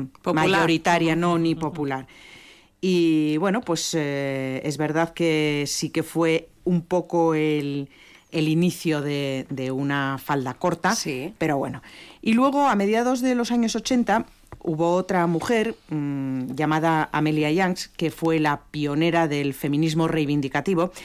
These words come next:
Speaker 2: que empezó a ponerse una especie de bombacho, una mezcla entre pantalón y falda,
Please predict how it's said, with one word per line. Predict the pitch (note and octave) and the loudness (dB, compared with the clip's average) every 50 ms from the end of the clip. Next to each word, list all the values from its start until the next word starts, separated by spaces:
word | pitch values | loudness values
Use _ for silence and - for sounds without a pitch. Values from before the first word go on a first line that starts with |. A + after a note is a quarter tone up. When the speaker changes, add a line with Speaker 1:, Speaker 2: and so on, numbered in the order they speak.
| - - - - - - | -18 -18 -18 -16 -8 -2
Speaker 2:
que | F#3 F#3+ | 0 0
empezó | F3 G3 F#3 B3 | 2 2 2 0
a | A#3 | 0
ponerse | A#3+ B3+ B3 B3 A#3+ C4 | 2 2 2 2 2 2
una | B3 A#3 | 2 2
especie | A3+ - - A#3+ - - B3 | 2 2 0 -2 0 0 0
de | G3 F3 | 0 2
bombacho, | D3 D#3 D3+ D#3+ F3+ G3+ G3+ - - G3 | 0 0 0 2 2 0 0 0 0 0
una | F#3+ G3 F#3+ F#3 | 2 2 2 2
mezcla | F#3+ G3 G3 - - G3+ G3 | 2 0 0 -2 -2 0 0
entre | F#3+ F#3 - F3+ F3+ F3+ | 0 0 0 0 -2 0
pantalón | - F3 E3 E3 - - D#3 D#3 E3+ F3 F3 | 2 2 2 2 2 2 2 2 2 2 2
y | E3 D#3+ | 2 0
falda, | - - B3 A#3+ A3 F#3 G#3 C#4 | 2 0 0 2 2 0 0 -2